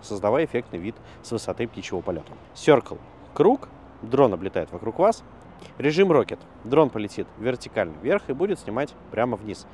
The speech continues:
Все режимы стандартные, ничего там сверхнового нет. Spotlight. Дрон сфокусируется на вас и будет автоматически поворачиваться, чтобы удерживать вас в центре кадра. И Custom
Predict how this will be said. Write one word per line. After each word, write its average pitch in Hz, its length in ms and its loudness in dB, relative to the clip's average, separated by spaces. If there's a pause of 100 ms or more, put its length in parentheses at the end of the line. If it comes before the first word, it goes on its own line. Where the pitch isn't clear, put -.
(360)
Все - 180 2
режимы 160 320 2
стандартные, 120 500 0
ничего 98 300 -6
там 90 220 -6 (280)
сверхнового 107 540 -6
нет. 82 140 -12 (100)
Spotlight. 147 520 2 (540)
Дрон 143 260 2
сфокусируется 107 680 -8
на 107 100 -4
вас 202 220 0
и 165 40 -6
будет 214 300 -4
автоматически 135 560 -8
поворачиваться, 123 640 -4
чтобы 185 280 -6
удерживать 113 360 -4
вас 90 280 -8
в - 40 -20
центре 117 240 -8
кадра. - 220 -12 (300)
И 220 100 -4
Custom 147 440 4